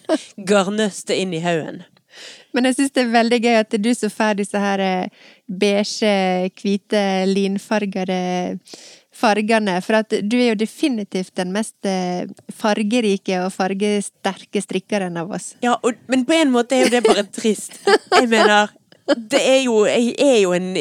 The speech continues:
Speaker 2: lin og beige strikker, jeg også. Bare ikke fullt så konsekvent som deg.
Speaker 1: Nei. Men du ser jo at jeg kan like ting med farger i, ser du?
Speaker 2: Absolutt.
Speaker 1: Ja.
Speaker 2: For Lerke Bagger, som du nettopp snakket om, har jo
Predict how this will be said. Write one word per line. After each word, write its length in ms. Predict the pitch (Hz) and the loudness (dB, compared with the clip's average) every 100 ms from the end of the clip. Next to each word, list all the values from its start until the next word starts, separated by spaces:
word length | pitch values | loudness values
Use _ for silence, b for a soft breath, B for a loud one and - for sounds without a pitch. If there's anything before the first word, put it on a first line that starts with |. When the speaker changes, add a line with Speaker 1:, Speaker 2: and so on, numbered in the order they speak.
| 175 | -2
Speaker 2:
lin 480 | 190 233 247 208 190 | -2 0 2 0 -2
og 220 | - 202 | 0 0
beige 280 | 220 220 170 - - | 2 0 0 -6 -14
strikker, 480 | - - 175 - 185 | -12 -6 -6 -2 0
jeg 180 | 196 180 | 2 2
også. 340 | 190 - 151 | -2 -2 -4
Bare 360 | - 214 226 330 | 0 0 4 2
ikke 200 | - 269 | 2 -2
fullt 760 | - 359 339 240 170 - - 240 | 0 2 2 2 -2 -12 -6 -4
så 240 | - 285 220 | 0 0 0
konsekvent 840 | - 254 269 - 302 220 - - | -2 -4 -4 -2 0 0 -4 -12
som 220 | - 185 170 | -8 -6 -4
deg. 280 | 151 - - | -4 -6 -14
Speaker 1:
Nei. 240 | - 190 170 _ _ - | -8 -6 -6 _ _ -4
Men 140 | 269 | 0
du 60 | 320 | 0
ser 260 | - 427 294 | 0 0 2
jo 60 | |
at 100 | 226 | 2
jeg 140 | 269 359 | 0 0
kan 160 | 349 302 | 0 0
like 260 | 302 302 | 0 -2
ting 220 | - 262 220 | -4 -4 -2
med 140 | 214 | -4
farger 380 | 208 202 202 202 | -2 -4 -4 -6
i, 80 | 196 | -6
ser 140 | 214 | -2
du? 60 | 202 | -2
Speaker 2:
Absolutt. 520 | 320 - 165 135 - - | -2 -4 -6 -6 -10 -8
Speaker 1:
Ja. 160 | 202 _ _ _ B B B | -8 _ _ _ B B B
Speaker 2:
For 180 | B 226 | B -2
Lerke 300 | 226 226 - 214 | 0 -2 -4 0
Bagger, 340 | 233 202 170 | 0 0 -4
som 160 | 175 190 | -6 -6
du 120 | 208 | -4
nettopp 320 | 180 156 160 | -4 -6 -10
snakket 340 | - 156 - 151 | -10 -10 -8 -8
om, 120 | 160 | -2
har 160 | 196 208 | 0 0
jo 140 | 160 | -2